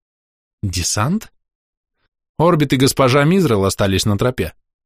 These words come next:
пояснил я чуть подробней. "Пройдут по ней до самой Аньгоры. Там и встретимся. Карта с относительно безопасными маршрутами у них есть, кое-какая поддержка свыше тоже имеется.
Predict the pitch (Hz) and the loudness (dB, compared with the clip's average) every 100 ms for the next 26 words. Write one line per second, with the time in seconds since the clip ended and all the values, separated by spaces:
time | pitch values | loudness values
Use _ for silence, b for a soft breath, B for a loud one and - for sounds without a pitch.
0 | _ - 80 78 90 87 87 - 87 104 | _ -8 -4 -4 -2 -2 -2 -4 -4 -2
1 | 104 90 78 62 _ _ _ _ _ _ | -2 -2 -6 -10 _ _ _ _ _ _
2 | 131 165 196 247 117 98 95 107 104 170 | 0 2 2 0 0 0 2 2 2 2
3 | 156 143 113 92 76 67 _ _ _ _ | 2 2 0 0 -2 -8 _ _ _ _
4 | - 226 143 - 98 90 90 - 85 _ | 0 2 2 0 -2 -2 -2 -4 -6 _
5 | _ _ _ _ _ _ - 156 151 143 | _ _ _ _ _ _ -2 0 2 0
6 | 147 143 131 147 131 120 117 110 117 123 | 0 0 0 0 0 2 2 2 2 2
7 | 120 120 110 117 117 175 196 101 90 95 | 0 2 2 2 0 -2 -2 -2 0 0
8 | 98 - 208 220 - _ _ _ - 131 | -2 0 0 0 -4 _ _ _ 0 2
9 | 123 117 123 120 120 117 120 - 127 180 | 2 2 2 2 2 2 0 0 0 2
10 | 220 214 - 98 92 95 92 92 - 87 | 2 0 -2 0 2 2 2 0 -4 -8